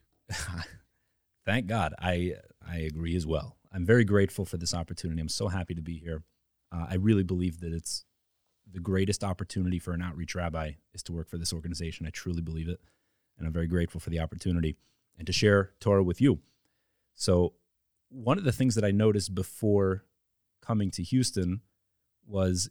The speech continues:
if I'm going to do outreach and use media in a way to reach people, I saw all of these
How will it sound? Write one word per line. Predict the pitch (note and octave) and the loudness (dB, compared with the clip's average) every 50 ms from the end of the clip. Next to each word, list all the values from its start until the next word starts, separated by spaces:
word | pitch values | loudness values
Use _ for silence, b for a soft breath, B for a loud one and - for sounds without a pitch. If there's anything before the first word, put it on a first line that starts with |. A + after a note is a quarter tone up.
| - - | -8 -8
if | G#2 - | -6 -2
I'm | G#2 G#2 | 0 2
going | G2+ A#2+ C#3+ D#3 - | 2 2 0 0 -2
to | - A#2 A2 | -2 -4 -2
do | G2 F#2 G#2+ G#2 - | -2 -2 -2 -2 -4
outreach | - F#2+ F#2 - - F2 E2+ E2+ D#2+ - - - - _ | -4 -6 -6 -6 -4 -4 -4 -4 -4 -6 -8 -10 -10 _
and | F#2+ F2+ E2+ E2 E2+ D#2+ - - _ _ _ _ _ _ _ _ _ _ | -8 -6 -4 -4 -4 -6 -8 -14 _ _ _ _ _ _ _ _ _ _
use | - A2 A2+ C3+ D3 C#3+ B2+ G#2 - | -4 0 2 2 4 4 2 2 2
media | G2+ F#2+ G2 F#2+ F2+ F2 D#2+ - - E2+ - _ _ _ _ _ _ _ - | 2 2 2 0 0 -2 -4 -8 -10 -14 -18 _ _ _ _ _ _ _ -8
in | F#2 F2 | -6 -4
a | |
way | F2 F#2+ F#2 E2 | -2 -2 -2 -2
to | - G2+ | -2 2
reach | G2+ A#2+ C3 B2 - - | 2 2 2 2 0 -2
people, | - E2+ E2 - F2 E2+ F2 - _ _ _ _ _ _ _ _ _ _ | -4 -4 -4 -4 -4 -6 -6 -8 _ _ _ _ _ _ _ _ _ _
I | - G2+ G2 | -8 -6 -4
saw | - - - C#3 C3+ C3+ | -4 -4 -4 -4 -4 -4
all | - A2 A2 A2 A#2 | -4 -2 0 0 0
of | A2+ F#2+ F#2 | 0 -2 -4
these | G2 F#2+ F#2+ F#2 F2+ E2+ - - | -4 -2 0 0 -2 -4 -6 -10